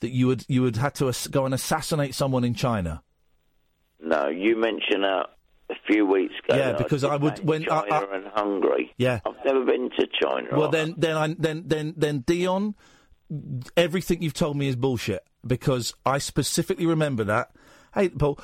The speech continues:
Speaker 1: come in. I specifically remember that, and there will be people listening who will be able. You, you going somewhere, Paul? You got your coat on. I speci-, oh, I see. I specifically remember you saying that, and there will be people that will be able to track down the audio.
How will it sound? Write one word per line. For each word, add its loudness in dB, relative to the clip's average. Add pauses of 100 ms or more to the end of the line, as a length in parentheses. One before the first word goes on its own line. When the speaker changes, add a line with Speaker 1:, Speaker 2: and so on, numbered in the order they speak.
(220)
Speaker 1:
come 0
in. -2 (300)
I 2
specifically -2
remember 0
that, 0
and 2
there 2
will 0
be 0
people 0
listening 0
who 4
will 2
be 2
able. 0
You, -2
you -2
going 2
somewhere, 0
Paul? -2 (440)
You -10
got 2
your -6
coat 0
on. -2 (1000)
I 2
speci-, -2
oh, 2
I 2
see. -4 (260)
I 2
specifically -2
remember 0
you -2
saying 0
that, 0
and 2
there 2
will 0
be 2
people 0
that -6
will 0
be 2
able 2
to -12
track 0
down 0
the 2
audio. 0